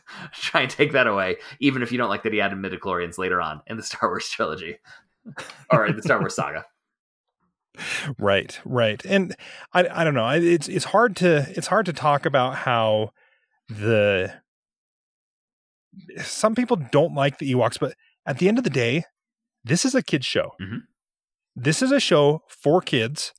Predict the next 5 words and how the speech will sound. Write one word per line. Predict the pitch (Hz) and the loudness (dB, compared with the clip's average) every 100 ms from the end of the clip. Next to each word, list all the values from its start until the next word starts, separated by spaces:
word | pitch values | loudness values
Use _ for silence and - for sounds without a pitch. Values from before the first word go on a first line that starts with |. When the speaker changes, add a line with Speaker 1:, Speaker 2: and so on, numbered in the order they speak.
| _ _ _ _ _ | _ _ _ _ _
Speaker 2:
and | 127 123 123 123 120 - - - _ _ _ | 0 2 4 2 0 -4 -12 -18 _ _ _
it's | - 139 - | -4 -4 0
good | 156 160 | 0 2
versus | 151 143 127 113 | 2 0 0 -4
evil. | 85 - | -6 -10